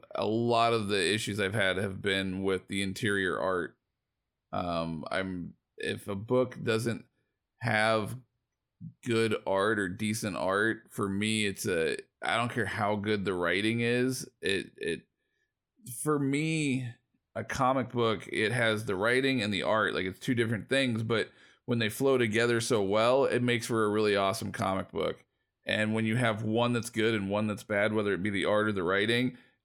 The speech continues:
I feel like it really takes away from the other part of the book that might be really good. So, like, if the art's really bad,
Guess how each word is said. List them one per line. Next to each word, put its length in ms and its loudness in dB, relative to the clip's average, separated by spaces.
I 80 -2
feel 200 0
like 120 2
it 80 0
really 340 0
takes 300 -2
away 320 2
from 240 -2
the 120 0
other 200 0
part 260 0
of 60 -6
the 80 -2
book 260 0
that 120 2
might 200 -2
be 80 -2
really 280 0
good. 440 0
So, 120 -2
like, 100 0
if 100 -2
the 140 -2
art's 340 0
really 240 2
bad, 480 0